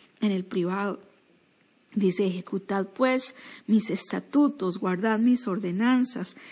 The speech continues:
y ponedlos por obra, y habitaréis en vuestros tierras seguros.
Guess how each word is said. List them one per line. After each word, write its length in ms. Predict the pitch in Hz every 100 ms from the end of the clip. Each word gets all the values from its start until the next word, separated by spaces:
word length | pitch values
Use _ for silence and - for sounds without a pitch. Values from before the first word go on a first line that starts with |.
| -
y 120 | 240 196
ponedlos 600 | 185 180 214 226 240 -
por 240 | 185 180
obra, 360 | 233 233 190 - - - -
y 80 | 180
habitaréis 800 | 180 175 - 175 185 220 220 -
en 200 | 208 190
vuestros 720 | 180 180 185 - 185 180 - - _
tierras 460 | - 208 190 196 202
seguros. 680 | - 175 180 180 180 -